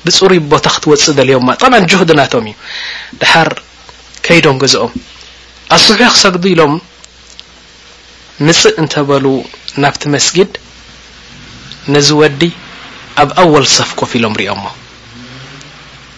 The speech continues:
እዋ ትማሊ ሰክር ነይሩ፣ ሰጊዱ ይፈልጥ፣ ዕዋላ ናይ ዝዓዲ እዩ። እንታይ እዋን ዳ መፅኡ ምስ በሉ እንታይ ይሰምዑ ኣለዉ ድምፂ የኢሎም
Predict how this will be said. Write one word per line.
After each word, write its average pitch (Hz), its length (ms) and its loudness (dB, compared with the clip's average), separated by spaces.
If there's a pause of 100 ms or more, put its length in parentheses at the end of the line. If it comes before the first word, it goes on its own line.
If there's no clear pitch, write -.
(480)
እዋ 110 160 -8 (460)
ትማሊ 185 340 2
ሰክር - 360 -2
ነይሩ፣ 143 260 2
ሰጊዱ 170 340 0
ይፈልጥ፣ 151 420 -2
ዕዋላ 185 320 2
ናይ 160 180 2
ዝዓዲ 135 300 -4
እዩ። 117 120 -4 (920)
እንታይ 160 200 0
እዋን 196 220 2
ዳ 151 120 2
መፅኡ 143 280 0
ምስ 139 180 -2
በሉ 170 200 2 (220)
እንታይ 180 260 2
ይሰምዑ 180 320 2
ኣለዉ 156 300 4
ድምፂ 151 280 0 (1700)
የኢሎም 175 420 4